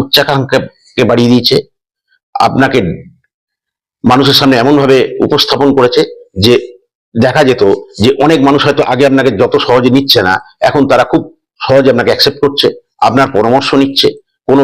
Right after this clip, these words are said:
বিপদে পড়লে, অসুবিধায় পড়লে আপনার সাথে আলোচনা করছে, অর্থাৎ আপনাকে একটা গুরুত্ব দিচ্ছে, আপনার যে একটা আলাদা পার্সোনালিটি সেটা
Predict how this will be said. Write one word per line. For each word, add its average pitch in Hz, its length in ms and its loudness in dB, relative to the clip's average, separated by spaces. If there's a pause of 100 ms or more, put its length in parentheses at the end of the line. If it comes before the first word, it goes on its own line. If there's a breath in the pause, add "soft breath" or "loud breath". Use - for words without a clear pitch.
বিপদে 120 340 2
পড়লে, 127 280 4
অসুবিধায় 127 340 2
পড়লে 123 200 2
আপনার 113 160 -2
সাথে 101 180 0
আলোচনা 139 340 0
করছে, 135 280 -2 (360 loud breath)
অর্থাৎ 127 200 -2 (100)
আপনাকে 110 240 0
একটা 92 180 0
গুরুত্ব 139 200 0 (120)
দিচ্ছে, - 260 0 (440 loud breath)
আপনার 123 320 0
যে 120 140 2
একটা 123 200 0 (800)
আলাদা 117 320 2
পার্সোনালিটি 123 500 0 (300)
সেটা 113 180 2